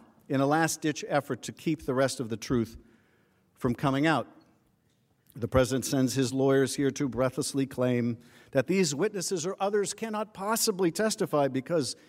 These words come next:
it involves national security. Never mind that it was the president's actions in withholding military aid from an ally at war that threatened our national security in the first place.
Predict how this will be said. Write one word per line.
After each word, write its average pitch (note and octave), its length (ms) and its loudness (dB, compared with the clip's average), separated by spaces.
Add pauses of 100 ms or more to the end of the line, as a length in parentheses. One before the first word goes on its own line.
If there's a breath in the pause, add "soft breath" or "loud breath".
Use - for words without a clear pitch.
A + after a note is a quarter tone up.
(100)
it E3+ 140 0
involves D3+ 360 0
national E3+ 340 -4
security. F#3 580 2 (840 soft breath)
Never G3+ 300 6
mind F#3 380 2
that F3 80 2
it E3+ 40 -2
was D3 160 0
the C#3 80 0
president's E3+ 540 2
actions F3 540 -2
in D#3+ 120 -2
withholding F3 540 0
military E3 680 -2
aid D3+ 460 2 (200 loud breath)
from D#3+ 200 0
an D#3 180 0
ally E3+ 440 2
at D3 120 0
war D#3+ 520 0 (320 loud breath)
that D3+ 160 4
threatened F#3+ 420 0
our D#3+ 120 4
national D#3+ 340 0
security F3+ 520 0
in F3 100 0
the E3 80 0
first A3 300 2
place. G#2 380 -8